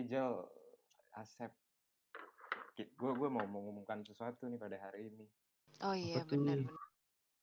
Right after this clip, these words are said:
Speaker 1: Jadi
Speaker 2: Pada
Speaker 1: buat
Speaker 2: hari ini.
Speaker 1: teman-teman, em, eh, Sisa, ya,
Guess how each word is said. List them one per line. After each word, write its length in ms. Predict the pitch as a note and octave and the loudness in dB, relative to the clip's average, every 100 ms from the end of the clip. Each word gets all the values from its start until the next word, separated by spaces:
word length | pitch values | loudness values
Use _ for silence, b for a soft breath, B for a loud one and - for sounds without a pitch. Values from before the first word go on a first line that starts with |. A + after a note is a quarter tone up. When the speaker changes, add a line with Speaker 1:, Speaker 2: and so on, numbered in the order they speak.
| _ A2+ | _ -2
Speaker 1:
Jadi 120 | A#2+ | 2
Speaker 2:
Pada 100 | - | 6
Speaker 1:
buat 80 | A#2+ | 6
Speaker 2:
hari 60 | - | 6
ini. 60 | G#2+ | 0
Speaker 1:
teman-teman, 400 | G#2+ G#2+ A#2 B3 C4 - _ _ - _ _ _ | -2 -2 -2 -2 -6 -12 _ _ -20 _ _ _
em, 380 | G#2+ G#2 G#2+ G#2+ G#2+ G#2+ - _ _ _ _ _ _ - | 0 2 2 0 -4 -8 -12 _ _ _ _ _ _ -2
eh, 160 | G#2+ A2 | 0 0
Sisa, 480 | A#2 G#2 - A#2 - - - | -2 -2 4 4 4 -4 -4
ya, 160 | G#2 | -2